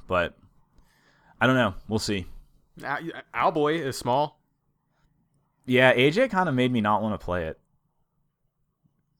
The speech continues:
Speaker 1: It sound, it's, it, and, and I had that feeling when people were talking about it when it first came out, but Owlboy's coming to consoles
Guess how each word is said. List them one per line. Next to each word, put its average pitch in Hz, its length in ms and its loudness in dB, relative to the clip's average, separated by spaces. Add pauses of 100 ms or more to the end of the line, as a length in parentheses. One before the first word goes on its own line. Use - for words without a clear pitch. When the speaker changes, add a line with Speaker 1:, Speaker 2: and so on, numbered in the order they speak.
Speaker 1:
It 104 100 -4
sound, 123 360 4
it's, 117 140 -2
it, 117 260 0
and, 139 180 4
and 143 180 2
I 143 140 10
had 143 300 8
that 131 180 6
feeling 117 400 0
when 95 140 -2
people 98 240 -2
were 92 80 -4
talking 92 300 2
about 87 220 2
it 87 140 -4
when 90 120 -8
it - 80 -12
first 90 260 -6
came 85 200 -8
out, 78 280 -8
but 87 260 -8
Owlboy's 107 520 6
coming 101 360 -2
to 95 240 -4
consoles 117 840 -2